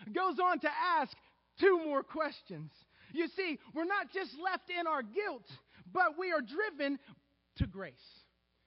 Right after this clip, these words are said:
We are driven to grace because the last two lyrics of this song say, "Were you there when the stone was rolled away? Were you there when he rose up from the grave?" You see, this spiritual takes us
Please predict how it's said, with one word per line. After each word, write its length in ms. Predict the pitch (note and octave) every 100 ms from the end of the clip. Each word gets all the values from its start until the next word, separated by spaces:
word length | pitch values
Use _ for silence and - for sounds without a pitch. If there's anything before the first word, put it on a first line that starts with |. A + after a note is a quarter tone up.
| -
We 120 | D4
are 80 | D#4
driven 340 | F3 D#4+ D#4 C#4
to 120 | C#4
grace 280 | B3+ D#4+ -
because 280 | D#4 D#4+ D#4
the 120 | C4+
last 340 | D4+ F4+ - -
two 140 | D#4+
lyrics 340 | E4 E4+ -
of 80 | D4
this 140 | C#4+ -
song 260 | E4+ D#4+ C#4
say, 240 | D#4 C4+ A3 - -
"Were 200 | B3+ F4+
you 220 | C#4 C#4+
there 640 | G3+ D#4 D#4+ A#3 F3+ D#3 C3+ _ -
when 220 | C4+ D4+
the 80 | A3
stone 680 | - - D4+ B3 F#3 E3+ D#3 -
was 200 | G3 A#3
rolled 280 | G3+ A3+ G3
away? 400 | E3+ F#3+ E3 B2 - _ _ -
Were 320 | G#3+ B3 F#4+ F#4+
you 320 | D#4 D#4+ C#4+ F#3+
there 580 | E4+ F4+ C#4+ G#3+ F#3+ F#3 - -
when 220 | D#4+ C#4+
he 180 | E4 C#4+
rose 540 | C#4 D#4+ E4 D#4 B3 E4+
up 340 | D#4+ C4+ G3 - - _
from 320 | - D#4+ C4+
the 60 | A3+
grave?" 600 | A#3 C#4 A#3 E3+ C#3 C#3 - - - A3
You 120 | E4
see, 240 | - F4
this 240 | C4+ F#4 - - - - -
spiritual 500 | - A4+ G4+ - D#4+
takes 320 | - F4+ -
us 180 | E4+ D#4